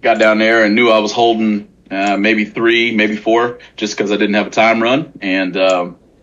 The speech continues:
and got a win light. Well, second round, I'm a little lost 'cause I gotta put that old forty-one hundred chip back in the car. And, uh, should have pulled some, uh, should have pulled some, some delay out of the truck, and I didn't. I don't know why I second guessed myself.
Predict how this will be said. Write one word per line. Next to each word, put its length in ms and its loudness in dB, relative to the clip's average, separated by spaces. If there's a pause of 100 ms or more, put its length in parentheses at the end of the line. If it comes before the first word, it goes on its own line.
(320)
and 120 -4
got 160 2
a 60 2
win 240 2
light. 240 0
Well, 180 2
second 340 -2
round, 280 0
I'm 80 -2
a 40 0
little 200 0
lost 320 4
'cause 160 -6
I 20 -8
gotta 180 -2
put 180 -8
that 120 0
old 200 0
forty-one 360 0
hundred 260 0
chip 220 -2
back 200 0
in 80 -4
the 80 -6
car. 400 0 (400)
And, 260 -2
uh, 180 2
should 180 0
have 100 -4
pulled 240 0
some, 240 -4
uh, 520 2
should 220 -4
have 100 -8
pulled 200 0
some, 420 -6
some 320 -4
delay 340 2
out 160 2
of 60 -6
the 160 -6 (120)
truck, 340 -2
and 80 -2
I 80 0
didn't. 360 -2
I 60 -2
don't 120 -4
know 120 -2
why 180 4
I 40 -2
second 320 -6
guessed 220 -2
myself. 460 -2